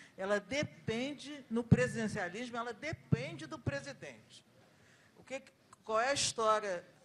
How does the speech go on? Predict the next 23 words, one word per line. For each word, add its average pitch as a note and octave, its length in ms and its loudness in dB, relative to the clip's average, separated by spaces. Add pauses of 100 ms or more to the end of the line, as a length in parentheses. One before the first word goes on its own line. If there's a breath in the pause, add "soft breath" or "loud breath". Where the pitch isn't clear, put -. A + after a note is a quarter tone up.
da, E3+ 180 -6
da, D#3+ 260 -6
do - 300 -20
presidencialismo F#3+ 720 2
brasileiro? D3+ 580 -6
Desde C4+ 400 2
a, A#3 120 -4
da, E3+ 240 -10 (360 soft breath)
desde A3 300 0
a G#3+ 40 0
democratização, F#3 1040 -4 (400 soft breath)
a E3+ 80 -10
relação G#3 540 2
executivo-legislativo, G#3+ 1400 -2 (720 soft breath)
a, F3+ 200 -2
o G3+ 300 2
executivo G#3+ 560 0
sempre B3+ 320 -2
foi A#3 140 -4
dominante. G3 600 -8
Claro G3 260 2
que A3 100 -8
agora F#3+ 500 -4